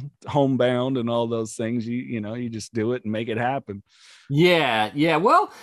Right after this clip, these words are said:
Speaker 2: I mean, he's also been sending out tweets criticizing the sound of modern rock bands as being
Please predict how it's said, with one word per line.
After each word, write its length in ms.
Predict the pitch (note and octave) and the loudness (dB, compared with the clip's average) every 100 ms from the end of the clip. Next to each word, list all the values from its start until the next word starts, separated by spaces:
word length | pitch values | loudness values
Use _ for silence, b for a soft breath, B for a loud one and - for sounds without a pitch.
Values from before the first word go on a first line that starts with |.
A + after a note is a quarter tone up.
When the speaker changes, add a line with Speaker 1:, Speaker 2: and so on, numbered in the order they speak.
| B - | B 0
Speaker 2:
I 80 | |
mean, 180 | F3+ G3+ | 4 4
he's 240 | F3 D4 C#4 | 4 4 4
also 320 | A#3 - A#3 | 2 4 2
been 260 | E3 D3+ | 2 0
sending 360 | A#2+ F#3+ D#3 D3 | 0 0 2 2
out 220 | B2+ G#2+ | 2 0
tweets 680 | - D3+ C#3+ C#3 - - - | -2 2 2 2 -4 -6 -10
criticizing 1120 | - D#3 C3+ - B2 A#2+ A2+ B2 A2+ A2+ G#2+ | -2 2 2 2 2 2 0 0 0 0 -2
the 80 | G2+ | -4
sound 500 | - B2+ A2+ A2+ G#2+ | -2 2 4 2 0
of 320 | G#2 F2 - - | -2 -6 -12 -6
modern 500 | A#2 A2 A2 G#2+ G#2 | 0 2 2 2 2
rock 380 | G2+ G#2 - | 2 2 0
bands 420 | A#2 G#2 G#2 G2 G2+ | -2 0 -2 -4 -6
as 160 | G2 | -8
being 460 | G2+ A2+ G2+ G2 | -4 -4 -2 -4